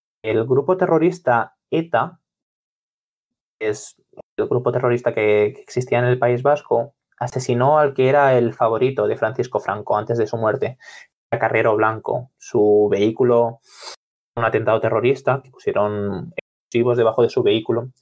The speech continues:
este salió disparado por los aires. Es, es, es bastante curioso cómo, cómo sucedió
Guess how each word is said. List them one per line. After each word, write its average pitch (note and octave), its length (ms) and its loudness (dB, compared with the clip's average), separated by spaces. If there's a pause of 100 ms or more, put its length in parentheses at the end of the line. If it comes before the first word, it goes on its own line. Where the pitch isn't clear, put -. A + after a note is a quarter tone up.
(560)
este A#2 640 4
salió A2+ 320 0
disparado A#2 520 2
por G#2+ 180 -2
los G#2 160 -2
aires. A2 440 0
Es, G2+ 520 -2
es, - 420 -10 (300)
es - 80 -18
bastante A2 380 -2
curioso A2 400 0
cómo, G2+ 440 0
cómo G#2+ 220 -2
sucedió G2+ 640 0